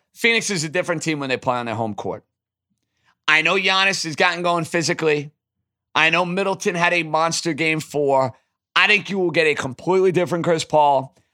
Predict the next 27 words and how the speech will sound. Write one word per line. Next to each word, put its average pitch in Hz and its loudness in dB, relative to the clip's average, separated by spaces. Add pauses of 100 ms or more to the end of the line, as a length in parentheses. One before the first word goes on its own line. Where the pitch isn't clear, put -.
(180)
I 160 6
think 180 0
you 185 -4
will 170 0
get 160 2
a 143 0
completely 185 -4
different 156 -2
Suns 156 -2
team. 151 0 (220)
A 151 4
Suns 277 4
team 247 2
that 165 2
shot 170 4
it 123 -2 (260)
terribly 139 2 (360)
on 214 4
the 190 0
road 170 2
in 190 2
Milwaukee. 151 0 (240)
Mark 220 2
my 196 2
words 165 2
on 139 -2
this. 131 0